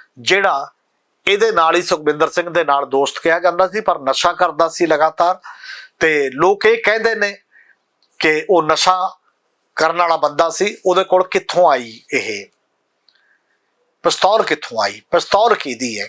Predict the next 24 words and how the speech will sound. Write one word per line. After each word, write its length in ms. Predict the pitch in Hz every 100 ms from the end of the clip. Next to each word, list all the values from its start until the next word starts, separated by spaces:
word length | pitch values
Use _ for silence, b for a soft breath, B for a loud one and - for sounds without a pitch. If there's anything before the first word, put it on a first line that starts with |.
| _
ਕਿਵੇਂ 460 | 185 196 214 196 185 180
ਉਹਨੂੰ 440 | 175 180 160 151 B B B -
ਇ-, 140 | 165 185
ਇਸ 300 | 180 165 165
ਜਾਲ 320 | 151 147 151
ਦੇ 120 | 160
ਵਿੱਚ 160 | 156 151
ਜਾਂ 100 | 165
ਉਹਦੇ 160 | 185
ਦਿਮਾਗ 320 | 165 147 165
ਦੇ 120 | 160 160
ਵਿੱਚ 220 | 156 156
ਆਇਆ 220 | 143 151
ਕਿ 140 | 151
ਉਹਦਾ 140 | 160 165
ਕਤਲ 320 | 160 151 139
ਕਰਨਾ 340 | 135 123 117
ਉਹਨੇ, 260 | 113 123 117 202
ਉਹ 140 | 214
ਸਾਜ਼ਿਸ਼ 500 | - 175 175 202 147
ਬੇਨਕਾਬ 460 | 165 160 135 143 117
ਹੋਣੀ 240 | 120 120
ਚਾਹੀਦੀ 420 | 110 117 117
ਹੈ। 60 | 113